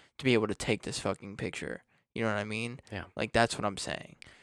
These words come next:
Speaker 1: Is
Speaker 2: That's,
Speaker 1: that
Speaker 2: that's why it's so inspiring.
Speaker 1: Yes.
Speaker 2: Is that we're all so, so small and insignificant,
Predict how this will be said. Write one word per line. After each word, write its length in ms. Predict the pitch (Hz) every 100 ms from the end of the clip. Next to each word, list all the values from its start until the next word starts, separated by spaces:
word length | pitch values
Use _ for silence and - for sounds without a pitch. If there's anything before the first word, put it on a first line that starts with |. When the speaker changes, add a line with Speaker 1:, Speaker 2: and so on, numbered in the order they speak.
| - -
Speaker 1:
Is 80 | -
Speaker 2:
That's, 140 | 143
Speaker 1:
that 200 | 92 92
Speaker 2:
that's 240 | 156 143 -
why 140 | 127
it's 140 | 113
so 160 | - 98
inspiring. 580 | 87 - 87 71 - - -
Speaker 1:
Yes. 360 | 113 - -
Speaker 2:
Is 80 | 104
that 120 | 110 107
we're 120 | 110
all 200 | 120 143
so, 180 | - 139
so 160 | -
small 400 | - 127 117 110
and 100 | 104
insignificant, 800 | 98 117 - - 113 107 90 85